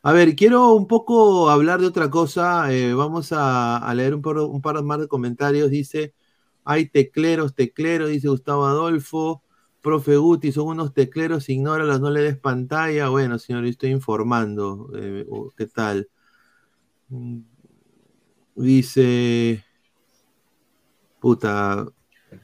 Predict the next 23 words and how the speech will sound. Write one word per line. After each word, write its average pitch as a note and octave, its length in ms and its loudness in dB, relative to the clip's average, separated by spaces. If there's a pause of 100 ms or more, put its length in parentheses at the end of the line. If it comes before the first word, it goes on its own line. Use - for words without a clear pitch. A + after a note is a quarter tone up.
(260)
mira, A#2 520 2
Guti, A#2+ 640 4
es A#2+ 120 -2
mejor C3 320 -2
que B2+ 100 -2
no A#2+ 120 0
digas B2 260 0
esas A#2+ 260 -6
cosas A#2 360 -2
y A#2 60 -4
ni G#2+ 120 -6
que A2 100 -4
adjetives, A2 640 -2
ni G#2+ 100 -4
me G#2 100 -4
adjetives A2+ 480 -2
a G2 60 -4
mí G#2 140 -6
ni A2 80 -4
a G2+ 120 -6
Toño, G2+ 320 -4
brother, F#2 380 -6
¿ah? F#2+ 120 -14